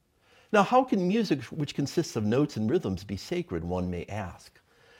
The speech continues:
I will set aside any arguments having to do with something intrinsic to the music, its dynamic properties,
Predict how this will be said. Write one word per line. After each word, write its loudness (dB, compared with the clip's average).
I 6
will 8
set -2
aside 0
any 0
arguments 0
having -4
to -2
do -2
with -2
something -6
intrinsic -6
to -8
the -8
music, -10
its -16
dynamic -4
properties, -8